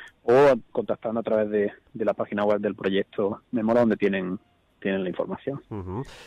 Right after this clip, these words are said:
Speaker 2: Y después de la limpieza, eh, la fiesta del agua en la plaza del pueblo, ¿no? De Cañar.
Speaker 1: Eso es. <clears throat> La idea es que, bueno, por un lado, eh, hacemos una parte de trabajo físico, igual que en su día, de recuperación de,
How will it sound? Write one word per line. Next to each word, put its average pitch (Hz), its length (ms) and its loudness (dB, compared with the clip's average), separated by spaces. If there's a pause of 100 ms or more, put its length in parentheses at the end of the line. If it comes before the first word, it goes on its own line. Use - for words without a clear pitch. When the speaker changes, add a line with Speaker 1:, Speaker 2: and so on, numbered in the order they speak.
(400)
Speaker 2:
Y 127 100 0
después 127 240 0
de 151 60 2
la 151 80 2
limpieza, 156 640 0
eh, 113 380 0
la 110 120 -4
fiesta 117 300 -4
del 101 120 -4
agua 107 200 -2
en 101 60 -2
la 101 120 -4
plaza 110 240 -6
del 104 160 -6
pueblo, 156 300 0
¿no? 170 80 0
De 147 100 -4
Cañar. 131 320 -6 (500)
Speaker 1:
Eso 135 300 4
es. 135 100 6 (100)
<clears throat> 196 280 4
La 127 180 4
idea 135 260 8
es 156 40 2
que, 170 280 4 (540)
bueno, 135 220 4
por 131 120 2
un 127 100 4
lado, 147 540 6
eh, 117 180 0
hacemos 127 280 -2
una 139 120 0
parte 139 260 0
de 135 80 4
trabajo 143 640 0 (340)
físico, 135 380 0
igual 117 220 2
que 131 80 0
en 127 40 -2
su 127 120 -6
día, 143 180 6
de 123 100 6
recuperación 113 680 0
de, 127 240 6